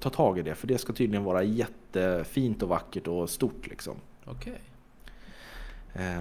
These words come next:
Speaker 1: men det jag spelade, det var Snack World, The Dungeon Crawl, som är ett väldigt lättsamt rollspel med mycket humor till Switch. Eh, och sen så spelade jag också Bayonetta och Vanquish tio-årsutgåvan där. De,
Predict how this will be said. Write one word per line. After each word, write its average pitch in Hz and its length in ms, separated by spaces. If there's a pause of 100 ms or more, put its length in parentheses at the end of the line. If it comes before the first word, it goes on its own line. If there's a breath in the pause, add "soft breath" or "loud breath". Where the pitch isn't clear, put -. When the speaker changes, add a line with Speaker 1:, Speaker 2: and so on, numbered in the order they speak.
Speaker 1:
men 131 220
det 143 80
jag 143 140
spelade, 143 540
det 113 80
var 151 160
Snack 180 460 (100)
World, 101 540 (420)
The 110 80
Dungeon 110 560
Crawl, 80 420
som 98 200
är 87 240 (580 loud breath)
ett - 180
väldigt 95 240
lättsamt - 960 (440)
rollspel 90 880 (120)
med 98 120
mycket 92 260
humor 87 460 (200)
till 95 120
Switch. - 500 (1800 loud breath)
Eh, 107 160
och 98 160
sen 127 120
så 123 80
spelade 117 200
jag 104 60
också 113 120
Bayonetta 107 760
och 104 240
Vanquish 117 600
tio-årsutgåvan 98 1080
där. 67 160
De, 85 240